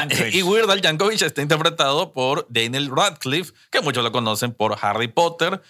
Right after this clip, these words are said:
Speaker 2: pero que es un actor que tanto en cine como en teatro, también tengo entendido, él siempre busca papeles ex-, eh, eh, extravagantes.
Speaker 1: Muy raros.
Speaker 2: Muy raros, <laughs> extravagantes. Eh, y aquí, pues, lo cumple con un compromiso increíble. Eh, pero sí te voy a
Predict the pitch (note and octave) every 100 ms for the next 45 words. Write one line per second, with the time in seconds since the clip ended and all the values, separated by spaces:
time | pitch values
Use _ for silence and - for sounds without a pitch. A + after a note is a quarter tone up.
0 | _ C#3+ D3+ F#3+ B2 B2+ C3+ - C3 C3
1 | C3 A#2+ G#2+ G2+ F2+ - - C3+ B2+ C3+
2 | A#2+ A#3+ D4 G#3+ D#3 C#3 A2+ A2+ A3+ C#3
3 | A2 C#3 C3+ C3 B2+ A#2 G2+ C#3 - G#2+
4 | A#2 A#2 A2+ A#2 A#2 B2 - G#2 G2 G#2
5 | A#2+ F#2+ F#2 _ _ _ _ A#2 A2+ -
6 | - - B2 A#2+ A#2 A2 A2 A#2+ - B2
7 | A2 B2 A#2 D#3+ F3 C#3 - C3 G#2+ F2+
8 | A#2 C#3+ C#3 E3 C3 E3 C#3+ - C3+ B2+
9 | G2+ A2 C3 A#2+ C3 B2+ - - - A2
10 | A2 A2 A2 A2 C3 C3+ B2 - C#3 C3+
11 | A3+ A2+ G2 C3 C#3+ C3 C#3+ C#3+ C#3 G#2+
12 | G2 F#2 A2 A#2+ B2 B2+ C3+ G#2+ F2+ A2+
13 | A2+ C3+ A#2+ G2+ A2 D3 E3 G3+ A3+ A3+
14 | - - - D#3 D#3 D#3 G3+ G#3 B3